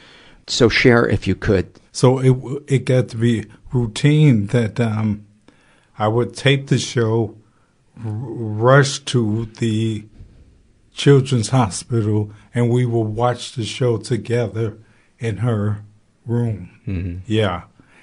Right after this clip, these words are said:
Speaker 2: And at that time, all the kids in the cancer wa-, ward were bald. And it was interesting because Brittany, because all the kids were bald, she's going,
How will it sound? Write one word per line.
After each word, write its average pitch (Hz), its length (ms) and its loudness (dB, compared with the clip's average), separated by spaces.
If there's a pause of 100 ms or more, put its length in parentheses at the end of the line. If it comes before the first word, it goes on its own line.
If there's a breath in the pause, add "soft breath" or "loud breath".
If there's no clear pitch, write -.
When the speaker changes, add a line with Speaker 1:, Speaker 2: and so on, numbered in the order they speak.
(120)
Speaker 2:
And 117 160 8
at 110 160 4
that 123 240 6
time, 117 500 2 (400 soft breath)
all 120 240 4
the 123 120 2
kids 117 520 2
in 113 200 0
the 107 280 0 (140)
cancer 135 440 2
wa-, 110 540 2
ward 117 480 4
were 107 200 -2
bald. 107 680 0 (360)
And 113 420 4 (340 loud breath)
it 123 100 4
was 117 280 4
interesting 135 520 4
because 120 420 6 (300 soft breath)
Brittany, 143 400 8
because 120 500 4 (180)
all 143 280 8
the 147 140 4
kids 123 340 4
were 123 100 6
bald, 117 460 4 (640 soft breath)
she's 127 300 0
going, 127 520 4